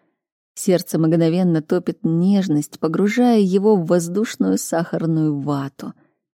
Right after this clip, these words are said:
На глаза наворачиваются слёзы, а в душе появляется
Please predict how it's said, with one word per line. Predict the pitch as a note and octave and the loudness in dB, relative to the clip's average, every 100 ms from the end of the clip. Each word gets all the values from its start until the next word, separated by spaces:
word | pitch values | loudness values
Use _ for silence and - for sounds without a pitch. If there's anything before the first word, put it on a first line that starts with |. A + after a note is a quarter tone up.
| _ _ | _ _
На | G3 G3 | 2 4
глаза | E3+ E3+ D#3 E3 | 4 2 2 2
наворачиваются | D3+ D3 D3 - D3 D3 - - | 2 0 -4 -6 -8 -8 -8 -10
слёзы, | - - F#3 G3+ - F#3+ _ _ _ _ | -8 -4 -2 -2 -4 -10 _ _ _ _
а | - | -4
в | E3+ | -2
душе | G#3 - C4 | -4 -2 -4
появляется | - F#3+ F3+ E3 F#3+ F3+ - E3 | -2 0 2 0 -2 -6 -8 -8